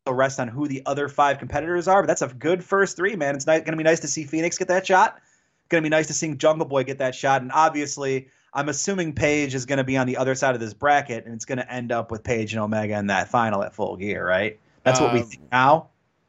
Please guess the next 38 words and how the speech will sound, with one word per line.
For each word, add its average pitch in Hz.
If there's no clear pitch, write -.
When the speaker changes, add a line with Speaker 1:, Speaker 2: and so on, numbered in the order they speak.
Speaker 2:
That's, 147
yeah, 139
you, 131
one 147
would 165
Speaker 1:
That's 151
where 165
Speaker 2:
think. 147
Speaker 1:
I'm 147
at 135
with 123
it 107
now. 101
Yeah, 104
yeah. 101
Speaker 2:
One, 127
one 135
would 120
think. 92
Speaker 1:
One 180
would 160
think. 131
But -
we 165
have 190
talked 196
about 196
A 180
E 196
W 190
subverting 175
our 175
expectations, 170
so, 113
uh, 113
time 123
will 135
tell. -